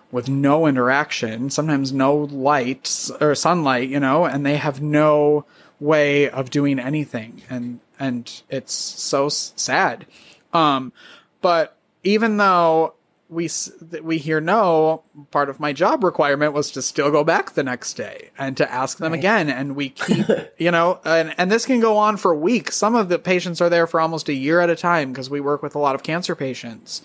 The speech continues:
Speaker 1: And so every day I would go in and I would hear no from the same people. And I would know that they were going to say no, but I still wanted to say hi to them. Um, and then eventually I break them down or they get bored enough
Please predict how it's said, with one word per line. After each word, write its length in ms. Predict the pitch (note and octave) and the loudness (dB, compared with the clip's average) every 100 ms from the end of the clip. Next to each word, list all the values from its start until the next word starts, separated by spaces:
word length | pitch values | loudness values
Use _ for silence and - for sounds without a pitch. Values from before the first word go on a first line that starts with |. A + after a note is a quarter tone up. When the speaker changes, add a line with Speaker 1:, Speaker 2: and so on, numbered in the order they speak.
| - - - - - - | -16 -16 -16 -16 -8 0
Speaker 1:
And 240 | D#3 D3 | 2 2
so 140 | - D3 | 2 0
every 260 | - D#3 F#3 | 2 2 4
day 120 | F#3+ | 4
I 40 | F3+ | 4
would 140 | E3 | 2
go 160 | E3 D#3+ | 2 4
in 160 | D#3 | 2
and 100 | C#3 | 2
I 80 | C3+ | 0
would 80 | C3 | 0
hear 140 | C3 C#3 | -2 0
no 180 | C#3+ C3 | 0 0
from 140 | C#3 | -2
the 80 | B2+ | -2
same 220 | C3+ C3+ | -2 -4
people. 300 | C3+ B2+ B2 | -6 -8 -12
And 120 | A#2 | -10
I 80 | A#2+ | -6
would 180 | B2 B2+ | -6 -4
know 340 | C#3 D#3+ F#3+ E3 | 2 4 4 2
that 180 | C#3 | 0
they 100 | C3+ | 2
were 120 | C3 B2+ | 0 2
going 180 | C3 | 2
to 60 | C3 | 0
say 200 | - B2+ | -2 -2
no, 200 | A#2+ A#2+ | -2 -4
but 80 | A#2 | -6
I 60 | A#2 | -8
still 300 | - E3 D3 | -2 0 2
wanted 260 | C#3+ C#3 | 2 0
to 100 | - | -4
say 140 | B2 B2 | -4 -2
hi 240 | - C#3 | 0 0
to 80 | C3 | -2
them. 300 | A#2 A2+ B2 _ _ _ _ _ _ _ - - _ | -6 -10 -14 _ _ _ _ _ _ _ -20 -20 _
Um, 400 | - C#3 B2 A#2 _ - | 0 2 2 -4 _ -4
and 280 | C#3+ D3 D3+ | -4 -2 -2
then 160 | D3+ | 0
eventually 600 | D3 E3 A3+ - F#3+ F3 | 0 0 0 2 2 4
I 100 | D#3 | 2
break 280 | D3 E3 D#3+ | 2 0 0
them 160 | D#3 D3 | -2 -2
down 380 | C#3 A#2+ B2 - - - - | -4 -4 -6 -10 -20 -20 -10
or 100 | C3+ | -2
they 140 | C#3+ D3+ | 0 0
get 200 | D3 D3 | 0 2
bored 220 | E3+ E3+ | 2 2
enough 540 | D3+ C#3 C3+ - - | 0 2 0 -2 -16